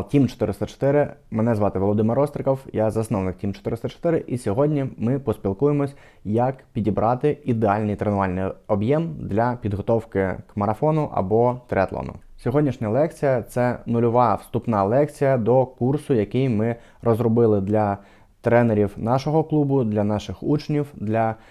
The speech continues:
всіх тренерів, які прагнуть підвищити рівень своєї кваліфікації, та для всіх спортсменів, які хочуть розуміти тренувальний процес ще глибше та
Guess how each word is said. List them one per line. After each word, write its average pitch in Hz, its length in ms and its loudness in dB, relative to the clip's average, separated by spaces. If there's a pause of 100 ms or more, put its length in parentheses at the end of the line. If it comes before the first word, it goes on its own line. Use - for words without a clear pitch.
(160)
всіх 139 280 -2
тренерів, 110 600 2
які 113 320 -2
прагнуть 107 500 0
підвищити 110 680 0 (180)
рівень 104 320 2
своєї 101 300 -2
кваліфікації, 147 880 0 (260)
та 139 220 0
для 110 200 -2
всіх 110 300 -2
спортсменів, 147 760 -2
які 120 440 -2 (480)
хочуть 123 560 -2
розуміти 113 640 0
тренувальний 107 580 0
процес 131 540 -4
ще 117 380 -2 (120)
глибше 120 460 0
та 123 280 -2